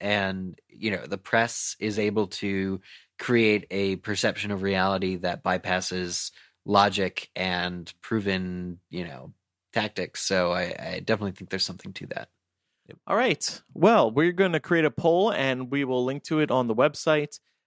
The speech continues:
Speaker 3: uh, so you can vote to decide who is the most evil character amongst the four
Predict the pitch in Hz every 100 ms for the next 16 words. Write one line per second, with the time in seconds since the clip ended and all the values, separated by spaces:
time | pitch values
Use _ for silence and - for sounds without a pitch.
0 | _ - 107 101 - 120 107 113 127 -
1 | 123 113 107 117 120 - - 107 - 117
2 | 104 123 131 190 196 156 - 127 123 123
3 | - 143 143 139 - 127 120 - 117 113
4 | - 117 117 - - - 151 139 139